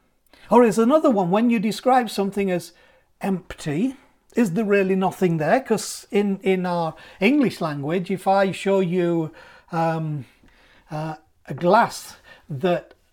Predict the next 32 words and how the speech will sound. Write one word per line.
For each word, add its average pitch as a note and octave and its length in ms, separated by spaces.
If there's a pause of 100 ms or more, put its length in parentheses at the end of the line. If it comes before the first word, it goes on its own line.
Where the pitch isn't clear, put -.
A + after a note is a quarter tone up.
(220)
that E3+ 180
is D#3+ 180
an E3 200
empty A3+ 400
glass, C#3+ 480
you G3+ 140
will G3 140
say, F#3 360
and F3 180
I F#3+ 100
ask G#3 260
you, F3+ 320
"Why F#3+ 320
is F#3+ 240
it F3+ 140
empty?" G#3 380
You'd F3 180
say, F#3 140
"'Cause F#3+ 200
there's F#3+ 160
nothing G3+ 760 (120)
in C#4 180
it." - 400 (1300)
Well, A3+ 160
are C#4 120
you D4+ 120
certain D4+ 560 (1500)
of G#3 140
your B3+ 180
answers D4 480
to F3+ 120
these F#3+ 520